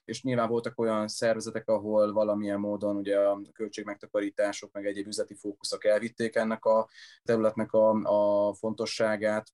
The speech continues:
ö, és voltak olyan cégek, amelyek, ö, gyakorlatilag teljesen szembefordultak azzal a politikával, amit korábban csináltak, úgyhogy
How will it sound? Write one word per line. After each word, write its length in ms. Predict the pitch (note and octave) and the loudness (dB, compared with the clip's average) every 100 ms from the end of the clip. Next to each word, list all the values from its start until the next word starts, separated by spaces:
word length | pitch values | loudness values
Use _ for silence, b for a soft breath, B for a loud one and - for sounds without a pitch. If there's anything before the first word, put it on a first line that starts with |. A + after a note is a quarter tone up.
| A2+ | 0
ö, 280 | G#2 G#2 G2+ | 2 2 0
és 160 | G#2 | -2
voltak 280 | - G#2 G#2+ | -6 -6 -2
olyan 220 | G#2 G2+ | 0 0
cégek, 320 | G2+ G#2 G2+ G2+ | -2 -4 -4 -2
amelyek, 320 | G2 G2 _ | -4 -6 _
ö, 280 | G2+ F#2+ F#2+ | -2 0 0
gyakorlatilag 640 | F#2+ - F#2 G#2 G2 G2 F#2+ | -2 -2 -2 0 0 0 -2
teljesen 400 | G2 F#2 - F#2 | 0 0 -2 -4
szembefordultak 720 | - F#2 F2+ G2 F#2+ G2 - | -2 0 -2 -4 -6 -8 0
azzal 220 | G2+ G2+ | 0 2
a 60 | F#2+ | 0
politikával, 600 | A2 G2+ G2 G#2 G2 G2 | 0 -2 -2 0 0 -2
amit 180 | G2 - | -6 -4
korábban 460 | G#2 G2 F#2 F#2+ | 0 0 -2 -8
csináltak, 480 | F2+ F#2+ F#2 F#2 F#2+ - | -8 -8 -6 -6 -8 -10
úgyhogy 320 | G2+ G#2 | -4 -2